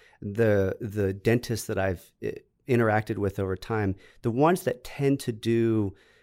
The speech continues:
better financially, they're in, they're a little more engaged than I would say your average dentist with their financial affairs.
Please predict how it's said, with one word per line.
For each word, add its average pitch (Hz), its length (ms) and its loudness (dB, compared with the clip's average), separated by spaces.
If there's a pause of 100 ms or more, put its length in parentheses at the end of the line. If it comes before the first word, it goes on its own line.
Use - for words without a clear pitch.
(160)
better 117 260 6
financially, 110 760 0 (260)
they're 127 260 4
in, 123 260 2
they're 120 180 6
a 123 60 8
little 151 260 4
more 156 220 2
engaged 104 680 -2
than 107 120 0
I 101 100 0
would 98 140 -2
say 107 200 -2
your 92 160 0
average 90 460 -2
dentist 90 520 -6
with 98 480 -4
their 95 220 -4
financial 87 520 -6
affairs. - 580 -10